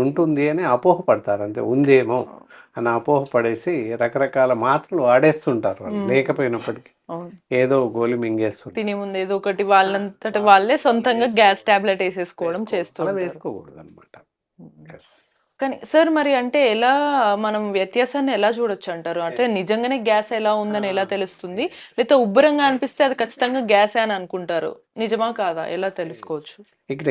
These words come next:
Speaker 1: గ్యాస్ ప్రాబ్లం అంటే రెండు పరిభాషలు ఉన్నాయి. ఇక్కడ ఒకటి గ్యాసెస్ అంటే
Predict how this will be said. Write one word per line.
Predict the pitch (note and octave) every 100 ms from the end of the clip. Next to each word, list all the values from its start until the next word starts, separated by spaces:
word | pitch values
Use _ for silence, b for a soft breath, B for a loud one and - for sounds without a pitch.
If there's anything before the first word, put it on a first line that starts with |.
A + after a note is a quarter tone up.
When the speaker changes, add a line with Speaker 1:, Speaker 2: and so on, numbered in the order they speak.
| A2
Speaker 1:
గ్యాస్ | A2 A#2 B2+ -
ప్రాబ్లం | E3 D#3 C#3+ A#2
అంటే | G#2+ B2+ D#3 C3+
రెండు | B2 C3 A2+
పరిభాషలు | G#2+ A2+ A2 - G#2+ F#2
ఉన్నాయి. | D#2+ E2
ఇక్కడ | - - G2
ఒకటి | G2 G2 - _ b b b b _ _ _ -
గ్యాసెస్ | A#2 B2 B2+ - - D3
అంటే | B2+